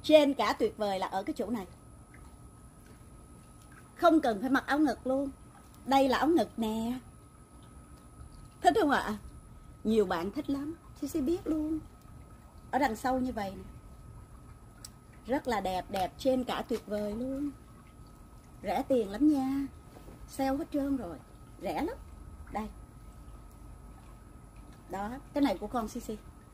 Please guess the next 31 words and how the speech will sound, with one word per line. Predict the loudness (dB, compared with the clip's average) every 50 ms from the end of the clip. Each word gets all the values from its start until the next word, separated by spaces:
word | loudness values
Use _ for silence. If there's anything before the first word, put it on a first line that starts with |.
| -20 -20 -18 -2 2
Size | 2 4 4
small. | 2 0 -4 -4 -2 -2 -2 -4 -8 -12 -18 -20 -20 -20 -20 -20 -20 -20 -20 -20 -20 -20 -20 -20 -20 -20 -10 -4
Đẹp, | 0 0 0 0 0
vô | 4 4 4 4 4
cùng | 0 -2 0
là | 0 0 0
đẹp | 0 -2 -2 -4
luôn | -6 -6
ha. | -6 -6 -8 -8 -12 -20 -20 -20 -20 -20 -20 -20 -20 -20 -20 -20 -20 -20 -20 -20 -20 -20 -20 -20 -20 -18 -16 -14
Đó, | -14 -14 -10 -6
vậy | -6 -6 -4 -6 -8
nè, | -10 -12 -14 -20 -14 -14
cho | -12
các | -10 -8 -8
bạn | -8 -8 -8
thấy | -8 -8 -8
rõ | -8 -8 -8
hơn. | -8 -8 -10 -12 -12 -18 -20 -20 -20 -20 -20 -20 -20 -20 -20 -18 -12
Đây. | -12 -12 -12 -12 -18 -20 -20 -20 -20 -20 -20 -20 -20 -20 -20 -20 -20 -20 -20 -20 -20 -20 -20 -20 -20 -20 -20 -20 -20 -20 -20 -20 -20 -20 -20 -20 -20 -20 -20 -20 -20 -20 -20 -20 -20 -20 -20 -20 -20 -20 -12
Sisi | -6 -6 -2 0 0 0
thích | 0 -2 -4 -2
cái | -2 -2 -2
đằng | -2 -4 -6
sau | -6 -6 -6 -6
như | -4 -6 -6 -8
vậy. | -10 -12 -14 -16 -18 -20 -20 -20 -20 -20 -20 -20 -20 -20 -20 -20 -20 -20 -20 -20 -20 -18 -14 -4
Rất | -2 -2 -2 -2
là | -6 -6
đẹp | -6 -6 -8 -8 -10 -10
luôn. | -12 -12 -12 -16 -18 -18 -18 -20 -20 -20 -20 -20 -20 -20 -20 -20 -20 -20 -20 -20 -20 -20 -20 -20 -20 -16 -10
Đó. | -8 -6 -6 -6